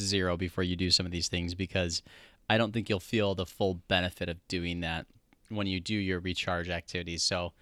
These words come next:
when you're about twenty, twenty-five percent, that's when you need, at the, at the max, that's when you need to go out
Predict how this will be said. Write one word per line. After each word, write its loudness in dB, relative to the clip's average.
when 4
you're 8
about 6
twenty, 2
twenty-five 2
percent, -2
that's 2
when 0
you 0
need, 0
at 2
the, -4
at 0
the 0
max, 0
that's 0
when -2
you -4
need -6
to -8
go -4
out -2